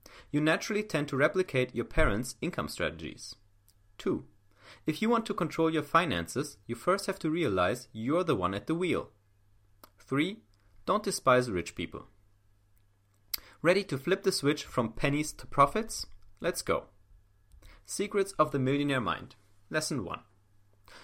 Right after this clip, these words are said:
You probably try to make money the same way your parents do.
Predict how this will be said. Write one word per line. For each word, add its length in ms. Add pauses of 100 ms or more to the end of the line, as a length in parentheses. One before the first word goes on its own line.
(140)
You 80
probably 440
try 320
to 120
make 180
money 360
the 80
same 340
way 380
your 100
parents 400
do. 200